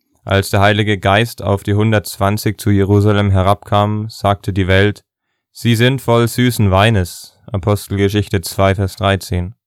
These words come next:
Die Kraft des Heiligen Geistes versetzt einen Menschen wirklich über den Bereich jener Kraft, die ihm von Natur zu eigen ist.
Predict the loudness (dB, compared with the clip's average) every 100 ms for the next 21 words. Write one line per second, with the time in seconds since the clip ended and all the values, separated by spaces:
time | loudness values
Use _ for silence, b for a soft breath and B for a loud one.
0 | _ _ _ _ _ _ _ _ _ _
1 | -10 -10 -2 2 2 0 0 2 4 2
2 | 2 4 2 0 -4 -4 -2 0 0 -2
3 | -2 0 2 2 2 0 0 0 2 2
4 | 0 0 0 2 2 2 2 4 4 4
5 | 2 0 -2 2 0 -2 -2 -2 -2 -10
6 | -20 -10 -6 -2 2 2 2 0 2 0
7 | 2 0 0 -2 0 2 2 0 -4 -6
8 | -14